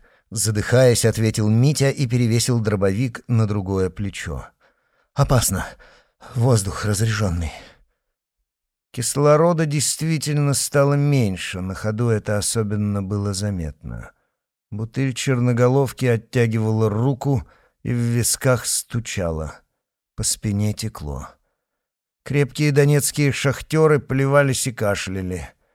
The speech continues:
Водитель автобуса перестал болтать и явно раскаялся, что вообще подал голос. Подводник дважды уже споткнулся и свернул чьё-то зеркало. На пожилого клетчатого дядьку вообще страшно было оборачиваться.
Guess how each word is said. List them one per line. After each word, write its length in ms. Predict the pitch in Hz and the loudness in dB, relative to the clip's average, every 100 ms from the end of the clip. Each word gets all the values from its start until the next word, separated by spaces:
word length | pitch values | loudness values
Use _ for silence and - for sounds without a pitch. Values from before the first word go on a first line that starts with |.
| _ _ | _ _
Водитель 440 | - 123 151 156 151 | -2 -2 0 0 0
автобуса 560 | 135 - 165 156 - | 0 0 0 0 -2
перестал 500 | 131 139 - - 139 | -2 -2 -2 2 2
болтать 640 | 131 131 123 - 156 135 | 4 2 2 4 4 4
и 120 | 135 131 | 0 2
явно 340 | 135 131 131 | 2 2 2
раскаялся, 760 | 120 - - 135 135 120 - 123 | 0 0 0 2 2 0 -4 -6
что 200 | - 110 | -4 -4
вообще 380 | 107 - 127 | -4 -6 -6
подал 380 | 110 113 104 104 | -6 -4 -4 -4
голос. 560 | 92 85 69 64 - - _ _ _ _ _ _ _ _ _ - | -6 -8 -8 -6 -8 -8 _ _ _ _ _ _ _ _ _ -4
Подводник 640 | 120 127 160 170 165 139 | -2 0 0 0 0 0
дважды 400 | 123 143 147 135 | 2 2 2 0
уже 180 | 147 143 | 0 0
споткнулся 960 | - 139 - - 156 160 123 135 127 107 | -2 -2 -4 -2 0 0 0 0 0 0
и 100 | 117 | -2
свернул 480 | - 117 120 127 | -2 0 2 0
чьё-то 340 | 117 - 117 117 | -2 -2 -2 -2
зеркало. 680 | 85 82 - - 60 60 - _ _ _ _ _ _ - | -4 -6 -8 -12 -12 -12 -14 _ _ _ _ _ _ -10
На 100 | 117 | -6
пожилого 600 | 131 120 143 175 170 160 | -2 2 4 6 6 4
клетчатого 680 | 151 156 160 - - 147 147 | 2 -2 -2 -6 -2 0 0
дядьку 400 | 131 160 - 151 | 0 0 0 0
вообще 380 | 143 - - | 0 0 -4
страшно 420 | - 139 107 - 95 | -2 0 -2 -2 -8
было 220 | 90 90 | -6 -6
оборачиваться. 960 | 87 90 82 - 69 69 - - - | -4 -4 -6 -8 -12 -12 -10 -12 -12